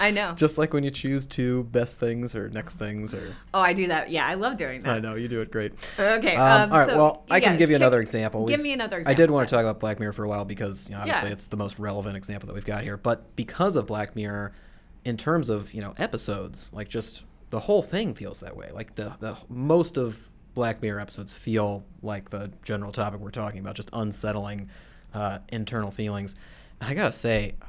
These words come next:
Speaker 2: I'm sorry to bring it up again, but The Leftovers
Speaker 1: Huh.
Speaker 2: with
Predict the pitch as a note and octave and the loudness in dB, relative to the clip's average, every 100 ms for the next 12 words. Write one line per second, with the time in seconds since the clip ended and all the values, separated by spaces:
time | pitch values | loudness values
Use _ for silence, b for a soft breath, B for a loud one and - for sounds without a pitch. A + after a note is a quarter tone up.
0 | - - - D#3+ A#2+ A2 G#2+ A2+ A2+ G#2 | -12 -12 -2 2 2 2 0 -2 -2 -6
1 | G2 - G#2+ - G#2 A#2+ - G#2+ G2+ G2+ | -8 -8 -8 -4 0 2 2 0 -2 -4
2 | G2 - - F#3+ D#3+ E3 D#3 A#2+ G#2+ - | -8 -10 -6 -4 -2 -2 -2 0 0 -2